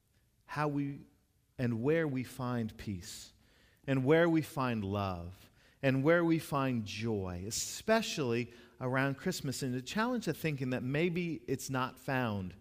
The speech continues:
in a box or the places that we very often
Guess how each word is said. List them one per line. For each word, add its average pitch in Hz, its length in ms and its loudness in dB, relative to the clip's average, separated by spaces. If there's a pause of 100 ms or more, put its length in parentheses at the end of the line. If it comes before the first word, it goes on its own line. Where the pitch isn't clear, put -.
(640)
in 113 380 2 (400)
a 101 80 -8
box 82 480 -8
or 110 140 -2
the 101 80 -4
places 123 640 -2
that 110 260 -2
we 143 460 -2 (340)
very 117 540 2 (160)
often 95 640 -4